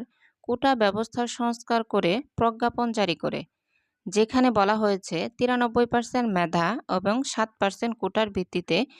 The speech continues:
নিয়োগ কার্যক্রমগুলো পরিচালনা করার জন্য। এই বিষয়ে তৎকালীন প্রাথমিক ও গণশিক্ষা বিষয়ক মন্ত্রণালয়ের সচিব ফরিদুর রাজাকে প্রশ্ন করা হলে তিনি জানিয়েছিলেন যে সরকারের সর্বশেষ প্রজ্ঞাপন অনুযায়ী রেজাল্ট প্রকাশ করা হবে।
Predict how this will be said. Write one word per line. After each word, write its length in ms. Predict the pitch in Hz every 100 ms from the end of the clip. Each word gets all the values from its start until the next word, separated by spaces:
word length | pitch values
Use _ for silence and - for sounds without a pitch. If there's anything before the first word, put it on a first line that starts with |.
| - - -
নিয়োগ 260 | 208 247 269
কার্যক্রমগুলো 800 | - 220 226 226 226 220 180 196
পরিচালনা 600 | - 240 233 233 226 226
করার 300 | 220 214 208 190
জন্য। 260 | 151 143 147 175 _ _ _ _ _ -
এই 160 | 226 247
বিষয়ে 440 | 247 240 233 185 247
তৎকালীন 460 | - 240 - 254 262
প্রাথমিক 460 | 247 190 190 220 247
ও 60 | 247
গণশিক্ষা 560 | 220 220 226 240 233 240
বিষয়ক 360 | 208 202 220 220
মন্ত্রণালয়ের 760 | 214 220 220 226 214 196 170 208
সচিব 420 | - 202 - - _ - - _
ফরিদুর 420 | - 233 247 262 240
রাজাকে 360 | 220 226 226 240
প্রশ্ন 300 | 196 190 226
করা 200 | 226 220
হলে 220 | 208 190 175
তিনি 260 | 190 233 240
জানিয়েছিলেন 640 | 214 190 196 226 - 214 208 185
যে 180 | 160 165 - _ - _ -
সরকারের 500 | 240 233 262 269 262
সর্বশেষ 560 | - 247 247 262 277 262
প্রজ্ঞাপন 540 | - 262 240 254 262 254
অনুযায়ী 440 | 247 240 220 170 190 - _ _ -
রেজাল্ট 440 | 185 190 185 233
প্রকাশ 340 | - 208 196 208
করা 220 | - 202 247
হবে। 300 | 226 147